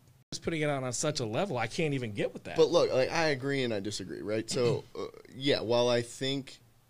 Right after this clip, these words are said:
Speaker 2: what I think it does is, is it erases the ability to have a constructive conversation, debate, whatever you wanna call it, with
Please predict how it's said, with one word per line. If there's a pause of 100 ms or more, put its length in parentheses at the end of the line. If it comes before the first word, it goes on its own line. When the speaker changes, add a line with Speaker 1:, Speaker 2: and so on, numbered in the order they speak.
(240)
Speaker 2:
what
I
think
it
does
is, (280)
is
it
erases (600)
the
ability (840)
to
have
a
constructive
conversation,
debate,
whatever
you
wanna
call
it, (480)
with